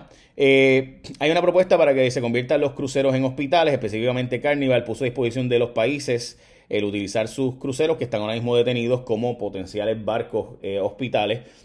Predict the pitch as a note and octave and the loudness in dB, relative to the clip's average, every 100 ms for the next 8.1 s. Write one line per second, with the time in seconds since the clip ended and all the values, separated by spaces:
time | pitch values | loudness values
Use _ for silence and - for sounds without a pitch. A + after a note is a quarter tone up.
0 | _ - G2+ F#2+ F2 G2+ G#2+ A#2 A2 G2 | _ -14 -8 -4 -4 -4 -4 -8 -6 -6
1 | G#2 A2 G#2+ A2+ G#2 G#2 C#3 D3+ C3+ B2 | -4 -4 -4 -6 -8 -6 0 2 2 2
2 | G2 G2+ A2 G#2 - F2+ G2 A2 G#2 A#2+ | -2 -4 -6 -8 -10 -8 -6 -4 -2 -2
3 | G2+ F#2+ G2 G2+ G2 G#2 F2+ E2+ D#2 - | -4 -8 -8 -8 -8 -8 -8 -10 -14 -20
4 | _ - - _ A#2+ A#2 A2 G#2+ G#2 - | _ -20 -20 _ 0 2 2 2 -2 -4
5 | _ _ - C#3 C#3+ C3 A#2 C3 C3+ C3 | _ _ -10 -4 -2 -2 -4 -4 -4 -4
6 | B2+ B2+ B2 G#2 G#2 F#2 F2 G2+ A#2+ B2 | -4 -4 -4 -4 -6 -6 -6 -4 -2 -2
7 | A#2 A2 G#2 F#2 - - F#2 F2+ F2 D#2+ | -2 -4 -6 -8 -10 -8 -6 -4 -6 -10